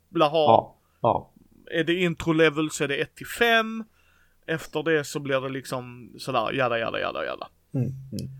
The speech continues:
Speaker 1: Men nu ska de göra en bok med sjutton one-shots.
Speaker 2: Oj, jaså?
Speaker 1: Ja.
Speaker 2: Intressant.
Speaker 1: D D, seventeen sh-, one-shot D D adventure in the Ca-, Candlekeep Mystery.
Speaker 2: Okej.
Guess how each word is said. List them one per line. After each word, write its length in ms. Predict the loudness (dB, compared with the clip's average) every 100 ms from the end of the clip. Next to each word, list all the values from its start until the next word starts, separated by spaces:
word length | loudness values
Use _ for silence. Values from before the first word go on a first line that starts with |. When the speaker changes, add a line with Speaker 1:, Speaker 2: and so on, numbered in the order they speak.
| -8
Speaker 1:
Men 300 | 4 8 8
nu 260 | 6 2 2
ska 160 | 4
de 120 | 4 6
göra 360 | 6 8 4 2 -4
en 380 | 4 4 4 -2 2
bok 340 | 4 4 0
med 260 | 0 0 -2 -10
sjutton 840 | -10 -2 4 4 2 0 0 0 -4 2
one-shots. 720 | 2 0 -6 -6 -8 -8 -10 -12 _
Speaker 2:
Oj, 640 | 6 10 8 6 -2 -8 -8 -2
jaså? 680 | 2 2 0 -10 -10 -6 0
Speaker 1:
Ja. 300 | 6 8 6 2 _
Speaker 2:
Intressant. 720 | -8 -8 -10 -14 -12 -10 0
Speaker 1:
D 260 | 4 6 4
D, 440 | 4 4 4 2 0 -6 -8 -8 -4
seventeen 580 | 6 6 6 2 0 0
sh-, 180 | -2 -6 0
one-shot 500 | 2 2 2 2 0
D 320 | 0 2 2
D 260 | 2 4 4
adventure 460 | 4 -2 -2 -4
in 120 | -4 -8
the 60 |
Ca-, 400 | -8 0 2 2 -2 -16 _ -6
Candlekeep 800 | 2 2 4 0 -2 -2 -2 0
Mystery. 640 | -4 -4 -4 -10 -14 -14 _ _ -16
Speaker 2:
Okej. 200 | -12 -12